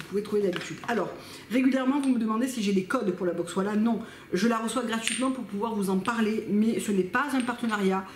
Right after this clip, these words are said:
je ne touche pas d'argent si vous l'achetez, blablabla, hein, c'est toujours pareil.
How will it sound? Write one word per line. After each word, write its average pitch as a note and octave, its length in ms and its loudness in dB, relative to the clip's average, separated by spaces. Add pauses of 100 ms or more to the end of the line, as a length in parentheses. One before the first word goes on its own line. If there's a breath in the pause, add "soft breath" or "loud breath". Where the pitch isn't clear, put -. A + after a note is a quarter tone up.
(220 loud breath)
je F#3+ 120 2
ne F3 200 4
touche F3 280 -4
pas C4+ 160 0
d'argent B3+ 320 0
si B3 160 -2
vous A3 100 0
l'achetez, G#3 460 0
blablabla, F#3+ 640 2
hein, A3+ 140 -2
c'est - 120 -6
toujours G3+ 200 -4
pareil. G3 360 0